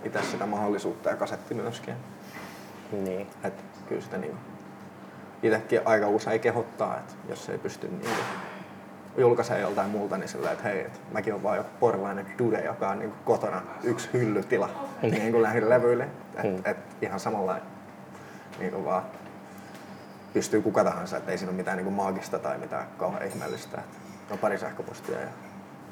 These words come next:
Speaker 2: Kuuntelijana, niin annatko sä tota artistille auktoriteetin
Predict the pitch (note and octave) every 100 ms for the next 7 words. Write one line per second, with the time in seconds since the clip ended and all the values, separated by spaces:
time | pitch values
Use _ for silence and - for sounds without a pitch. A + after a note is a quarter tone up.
0 | - - C#3+ A2+ F#2+ E2+ E2 E2 E2 -
1 | - - B2 B2 G2+ G#2 F#2 - - -
2 | - - - - - - - A#2+ G2+ B2+
3 | - F2+ F2+ - - - - - - G#2
4 | - - F2 F2+ G2+ G#2